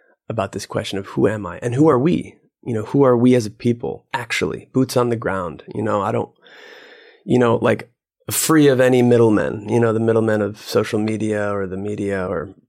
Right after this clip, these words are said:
you know, what the politicians are telling us we are. Like, I wanna know who we are actually,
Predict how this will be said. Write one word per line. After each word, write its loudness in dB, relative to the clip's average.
you 0
know, -2
what -6
the -18
politicians -4
are -4
telling -4
us -8
we -2
are. -2
Like, 0
I 0
wanna 2
know 4
who 2
we 6
are 0
actually, -6